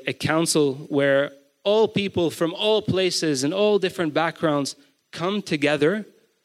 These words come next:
around a common purpose. And that common purpose is to join together, bring your strengths together, and accomplish the plan that was set out before us. It's not a plan that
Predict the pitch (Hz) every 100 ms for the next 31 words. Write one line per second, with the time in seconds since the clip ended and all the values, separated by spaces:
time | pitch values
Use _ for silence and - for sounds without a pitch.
0 | _ 151 147 165 208 170 - 160 160 143
1 | 156 151 139 117 - - _ _ _ _
2 | _ _ _ _ _ _ _ _ _ -
3 | 147 185 220 196 202 180 170 170 147 139
4 | - 123 - 139 135 127 - - _ _
5 | _ - 139 160 196 196 151 143 139 175
6 | 202 - _ _ _ 147 143 190 220 190
7 | - - - 180 190 - - - 147 135
8 | 135 131 208 - _ _ _ _ _ _
9 | _ _ - 160 143 135 - - 131 -
10 | 156 151 147 - 143 139 147 135 127 -
11 | _ - 139 135 - 147 139 127 131 113
12 | 139 123 117 - - _ _ _ _ _
13 | - 170 - 190 180 170 175 170 170 151
14 | 143 135